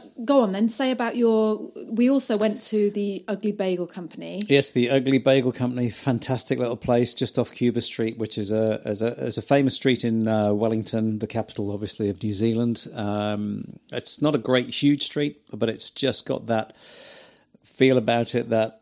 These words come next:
Speaker 2: it's just more sort of, uh, individual shops and cafes and things. No,
Speaker 1: Mm.
Speaker 2: no, no chains on there, is there? So, but there's the Ugly Bagel Company,
Speaker 1: Yeah.
Speaker 2: which is great. Yeah, they, they bake from, they're baking around about six o'clock in the morning. They open around about seven, and they're, they're,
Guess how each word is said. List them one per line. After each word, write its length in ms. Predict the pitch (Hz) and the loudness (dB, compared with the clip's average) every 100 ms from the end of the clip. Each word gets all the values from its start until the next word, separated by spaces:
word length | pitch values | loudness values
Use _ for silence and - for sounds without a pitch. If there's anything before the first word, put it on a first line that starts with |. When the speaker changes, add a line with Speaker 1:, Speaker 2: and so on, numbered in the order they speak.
| _ _ | _ _
Speaker 2:
it's 260 | 123 120 - | -12 -8 -4
just 340 | - 113 - | -2 -4 -6
more 340 | 123 123 123 110 | -2 2 2 2
sort 200 | - 110 | -2 -2
of, 180 | 101 | -2
uh, 220 | 107 107 110 | 0 0 2
individual 520 | 127 120 113 110 110 | 2 2 2 2 0
shops 420 | - 113 110 - | 0 -2 -2 -6
and 80 | 107 | -8
cafes 540 | 113 104 110 101 101 | -6 -4 -2 -2 -4
and 100 | 92 | -6
things. 300 | - 92 - | -6 -4 -2
No, 160 | 170 131 | 0 2
Speaker 1:
Mm. 60 | 127 | 4
Speaker 2:
no, 140 | 135 | 2
no 240 | 123 135 127 | 2 2 2
chains 380 | - 113 107 | 0 -2 0
on 160 | 104 101 | -2 -2
there, 220 | 101 104 | -4 -2
is 160 | 107 - | -2 -2
there? 220 | 104 104 | -6 -6
So, 200 | - 120 | -4 -4
but 180 | 107 120 | -2 -2
there's 160 | 117 113 | 0 2
the 180 | 113 123 | 0 2
Ugly 280 | 131 123 120 | 2 2 2
Bagel 380 | 117 113 113 | 0 -2 -2
Company, 480 | 104 110 104 110 104 | -4 -6 -6 -6 -6
Speaker 1:
Yeah. 200 | - 160 156 | -8 -10 -6
Speaker 2:
which 420 | 110 - - - _ _ _ 131 | -6 -4 -8 -10 _ _ _ -2
is 180 | 117 | -2
great. 300 | 107 117 107 - | -2 -2 -2 -2
Yeah, 220 | 113 107 | -4 -4
they, 220 | 101 113 | -4 -8
they 200 | 107 110 | -4 -4
bake 480 | 101 - 113 117 113 | -4 -2 -2 -2 -6
from, 520 | - 117 110 104 104 - - - - - | -8 -4 -2 -2 -6 -10 -20 -20 -20 -2
they're 80 | 135 | 0
baking 320 | 139 156 147 | 4 4 4
around 220 | 131 131 120 | 2 2 2
about 260 | 120 113 | 0 0
six 240 | - 123 - | -4 -6 -2
o'clock 240 | 123 117 | -2 0
in 60 | 113 | -2
the 60 | |
morning. 320 | 107 113 113 110 | -2 -2 -2 -2
They 160 | 110 | 0
open 180 | 113 113 | 0 -2
around 220 | 110 107 | -4 -4
about 220 | 107 110 | -4 -6
seven, 420 | - 120 110 113 107 | -2 -2 0 -2 -4
and 160 | 107 | -4
they're, 220 | 107 107 - | -4 -4 -6
they're, 520 | 110 113 110 107 104 | -4 -2 0 0 -2